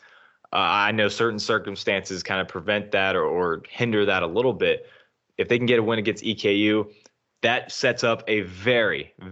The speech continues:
very interesting game against Bellarmine.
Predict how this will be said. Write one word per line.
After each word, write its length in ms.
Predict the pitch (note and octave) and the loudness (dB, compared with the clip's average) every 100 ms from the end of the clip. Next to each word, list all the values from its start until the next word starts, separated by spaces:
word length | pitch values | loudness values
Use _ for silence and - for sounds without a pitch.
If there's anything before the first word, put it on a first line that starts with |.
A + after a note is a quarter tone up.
| F#2 _ _ _ _ _ _ _ _ _ F2+ | -18 _ _ _ _ _ _ _ _ _ -2
very 380 | B2 A#2 A2 G#2 | 2 2 2 -2
interesting 440 | - G2+ A2 F#2+ | -6 -10 -8 -2
game 320 | F#2+ F#2 F2 - | 0 0 -2 -4
against 340 | F2+ F#2 E2 | -2 -2 0
Bellarmine. 380 | F#2 F2+ F2 | 0 0 -2